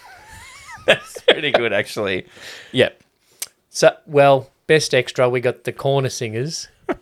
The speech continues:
Speaker 2: <laughs>
Speaker 1: the barman that goes nuts, or the cameraman that goes, "The meat guy's poking his head in."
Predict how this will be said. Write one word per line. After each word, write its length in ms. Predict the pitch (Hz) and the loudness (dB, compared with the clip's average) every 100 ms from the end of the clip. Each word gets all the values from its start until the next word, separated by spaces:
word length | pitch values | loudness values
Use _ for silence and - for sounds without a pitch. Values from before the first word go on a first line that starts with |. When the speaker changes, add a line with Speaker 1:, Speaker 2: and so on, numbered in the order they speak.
| - | -12
Speaker 2:
<laughs> 460 | - - - - - | -10 -12 -10 -14 -8
Speaker 1:
the 100 | 127 | -4
barman 380 | 127 135 139 135 | 0 0 0 -4
that 140 | 127 | -4
goes 240 | 123 110 113 | -2 -2 -2
nuts, 300 | 117 123 - | -4 -4 -6
or 100 | 135 | -8
the 80 | 113 | -8
cameraman 640 | - 131 123 117 113 110 | -6 -6 -4 -4 -4 -4
that 120 | 107 | -8
goes, 340 | - 110 107 113 | -4 -4 -4 -8
"The 180 | 123 117 | -8 -6
meat 360 | 117 135 - - | -4 -4 -4 -4
guy's 260 | 107 107 | -2 -2
poking 340 | - 113 110 107 | -6 -10 -10 -10
his 140 | 104 | -10
head 180 | 117 101 | -8 -10
in." 200 | - | -12